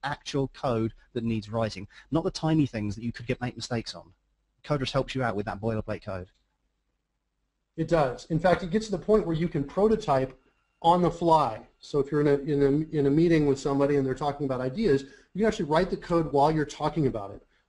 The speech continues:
Speaker 2: Or if you're a speaker and you're in a session presenting and somebody asks a question, you can actually write the code as they're talking about it, right? All right,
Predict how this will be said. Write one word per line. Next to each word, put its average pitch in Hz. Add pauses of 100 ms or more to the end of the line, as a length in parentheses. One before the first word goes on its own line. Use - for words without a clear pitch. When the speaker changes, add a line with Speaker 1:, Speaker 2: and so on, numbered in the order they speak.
Speaker 2:
Or 151
if 147
you're 147
a 131
speaker 180
and 139
you're 135
in 131
a 131
session 151
presenting 143 (320)
and 135
somebody 170
asks 143
a 147
question, 214
you 151
can 143
actually 156
write 147
the 180
code 151
as 139 (240)
they're 147
talking 131
about 107
it, -
right? 127 (2500)
All 170
right, 139